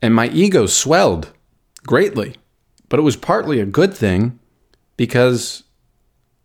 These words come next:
that's really what enabled me to achieve and do great things. And I did do great things. I don't really give myself enough credit for it in my own mind a lot of the time, or at least I haven't for the past few months.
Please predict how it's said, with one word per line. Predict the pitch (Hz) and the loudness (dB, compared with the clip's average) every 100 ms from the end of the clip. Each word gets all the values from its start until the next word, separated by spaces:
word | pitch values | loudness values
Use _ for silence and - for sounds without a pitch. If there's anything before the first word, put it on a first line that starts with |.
| _ _ | _ _
that's | - 139 - - | -4 -4 -4 -4
really | 147 151 135 | 0 4 4
what | 120 123 | 4 2
enabled | 104 104 120 117 | 2 2 2 2
me | 101 101 | 2 2
to | 98 - 104 98 98 - | 0 -2 0 0 0 -2
achieve | 110 - 185 214 95 | -4 0 2 2 2
and | 98 | 2
do | 104 120 | 4 4
great | 117 117 | 2 0
things. | 113 127 104 80 - _ _ _ _ _ - | 0 0 -2 -6 -14 _ _ _ _ _ -4
And | 131 | -2
I | 175 | 0
did | 233 | 0
do | 233 160 | 4 2
great | 104 104 95 | 4 0 0
things. | 101 92 90 | 0 0 -2
I | 110 | -2
don't | 131 123 | -4 -2
really | 120 | 0
give | 107 110 | 0 0
myself | 107 98 - 101 95 | 0 0 0 -2 0
enough | 95 - | -2 -4
credit | - 143 165 | -2 0 0
for | - 98 90 | -6 -4 -2
it | 92 | -4
in | 107 92 | -4 -4
my | 87 90 | -4 -2
own | 95 | -2
mind | 92 107 170 | 0 2 2
a | 104 | 2
lot | 92 90 | 0 -2
of | |
the | 90 | -4
time, | - 90 92 | -6 -6 -6
or | |
at | 95 | -4
least | 107 101 | -6 -6
I | 92 | -10
haven't | - 113 135 101 | -6 -4 -2 -4
for | - | -6
the | 95 | -8
past | - 101 - | -4 -6 -4
few | 98 | -4
months. | 92 117 104 - - | -2 -2 -2 -6 -14